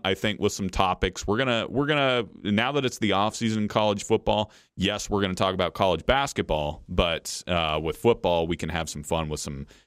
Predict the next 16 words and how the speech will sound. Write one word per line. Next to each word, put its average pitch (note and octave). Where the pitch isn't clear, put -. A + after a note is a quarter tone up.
topics F2
like C#2
looking G2+
back F#2
at -
years F2+
past E2+
or D2+
some G#2+
different G2
things F2
like D2+
that. -
So -
stay F2
tuned. A#1+